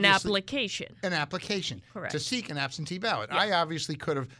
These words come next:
Speaker 1: sent it in, gotten the absentee ballot, and sent it
Speaker 2: No,
Speaker 1: in.
Speaker 2: that's not true.
Speaker 1: Not legally, but
Speaker 2: Not
Speaker 1: but
Speaker 2: necessarily, because what people don't realize,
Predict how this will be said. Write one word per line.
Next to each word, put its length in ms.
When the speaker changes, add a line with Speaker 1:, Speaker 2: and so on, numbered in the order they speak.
Speaker 1:
sent 360
it 140
in, 160
gotten 380
the 80
absentee 420
ballot, 400
and 180
sent 280
it 20
Speaker 2:
No, 220
Speaker 1:
in. 60
Speaker 2:
that's 260
not 240
true. 440
Speaker 1:
Not 300
legally, 400
but 160
Speaker 2:
Not 280
Speaker 1:
but 80
Speaker 2:
necessarily, 840
because 400
what 200
people 260
don't 240
realize, 480